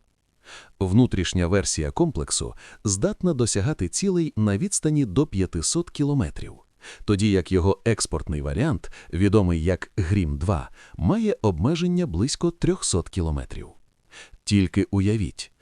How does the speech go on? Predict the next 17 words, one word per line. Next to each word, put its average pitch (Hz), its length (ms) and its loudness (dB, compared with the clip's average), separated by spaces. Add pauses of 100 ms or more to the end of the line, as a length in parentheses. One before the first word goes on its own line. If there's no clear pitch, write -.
(200)
мобільна 101 600 4
пускова 95 520 0
установка 92 840 -2
запускає 151 680 0
ракету, 120 500 -4 (160)
що - 280 0
летить 160 340 0
зі 98 180 0
швидкістю, - 680 -4 (100)
яка 110 400 0
у 113 120 0
понад 160 400 0
п'ять 107 480 0
разів 90 460 -2 (220)
перевищує 165 720 0
швидкість 95 560 -4
звуку. 135 500 -4